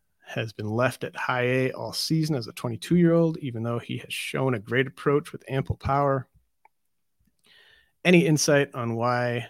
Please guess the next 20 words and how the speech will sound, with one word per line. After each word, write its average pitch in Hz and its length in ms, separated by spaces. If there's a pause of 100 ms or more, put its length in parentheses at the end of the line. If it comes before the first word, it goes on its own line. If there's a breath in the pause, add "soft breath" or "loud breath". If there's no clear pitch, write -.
San 117 240
Diego 113 640
hasn't 139 420
been 120 140
more 117 200
aggressive 123 420
with 131 140
him?" 131 260 (840 soft breath)
Uh, 110 360 (440)
sometimes 220 800
I 151 100
think 147 320
teams 151 400
leave 135 380
guys 139 640
at 123 140
levels 127 640
they 123 140
can 117 160
crush - 720